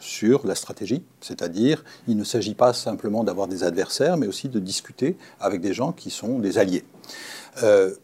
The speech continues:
je remarque et j'apprécie que vous avez en fait peu utilisé le mot populisme, mais beaucoup plus,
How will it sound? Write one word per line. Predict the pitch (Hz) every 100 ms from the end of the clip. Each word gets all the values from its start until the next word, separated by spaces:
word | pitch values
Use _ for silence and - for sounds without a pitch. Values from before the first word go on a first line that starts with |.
| _ _ _ _ _ _ - _ _ _ _
je | 107 95
remarque | 101 110 131 - -
et | 101 101 92 90
j'apprécie | 85 90 - 101 - 185 -
que | 107
vous | 110 98 98
avez | 98 131 -
en | 113
fait | 101 139 -
peu | - 156
utilisé | 127 117 107 127 120 -
le | - 95
mot | 92 107 123 110 - - _ _
populisme, | 107 - 104 139 190 - -
mais | - 101
beaucoup | 104 107
plus, | 120 175 185